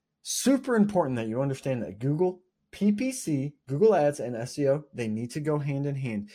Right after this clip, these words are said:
and you need to figure out some way to, to get them both. I understand if you can't. Just talk to someone, get a game plan going, because, again, when you're super successful in that million dollar maid service,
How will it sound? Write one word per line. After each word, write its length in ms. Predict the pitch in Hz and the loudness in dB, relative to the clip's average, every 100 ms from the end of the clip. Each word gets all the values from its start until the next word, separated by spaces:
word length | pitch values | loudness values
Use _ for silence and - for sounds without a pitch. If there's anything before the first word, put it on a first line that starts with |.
| _ | _
and 80 | 110 | -4
you 100 | 104 | 0
need 140 | 104 | 0
to 60 | 104 | -4
figure 260 | 110 107 | -6 -4
out 140 | 101 - | -4 -6
some 320 | - 123 135 | -6 -6 -4
way 280 | 139 143 147 _ - | -2 -4 -6 _ -12
to, 200 | 110 101 _ - | -10 -10 _ -12
to 140 | 107 | -8
get 200 | 104 101 | -6 -8
them 220 | 95 90 | -8 -8
both. 280 | 104 120 156 _ _ _ _ | -4 -4 -6 _ _ _ _
I 180 | 85 101 | -8 -6
understand 580 | 101 117 131 143 143 151 | -4 -4 -6 -6 -6 -6
if 100 | 196 | -6
you 100 | 190 | -8
can't. 400 | - 151 147 - _ _ _ _ | -6 -6 -6 -12 _ _ _ _
Just 360 | 113 101 - | -6 -6 -6
talk 320 | - 139 160 - | -2 0 0 -4
to 100 | 170 | -8
someone, 600 | - 160 160 160 165 156 | -4 -4 -2 -4 -4 -2
get 160 | 143 151 | -2 -2
a 40 | |
game 340 | 127 135 160 | -2 -2 -2
plan 320 | 175 180 170 156 | -2 -4 -4 -2
going, 360 | 147 151 151 - _ | 0 0 -4 -12 _
because, 360 | 139 135 127 104 _ - | -6 -2 -2 -2 _ -4
again, 340 | 135 147 110 - _ | 0 0 -2 -8 _
when 500 | 101 101 120 160 214 | -8 -4 0 4 4
you're 220 | 214 208 202 | 4 4 2
super 440 | - 226 220 226 | 0 -4 -2 -4
successful 680 | 208 202 - 185 185 123 101 | -2 -4 0 -4 -4 -6 -4
in 120 | 135 | -2
that 200 | 160 110 | -4 -2
million 560 | 120 123 147 190 202 196 | -4 0 0 2 0 4
dollar 400 | 185 180 185 - _ | 6 6 4 -2 _
maid 320 | 135 156 165 | -4 -2 -2
service, 480 | 151 165 139 101 98 | -4 -4 -2 -2 -8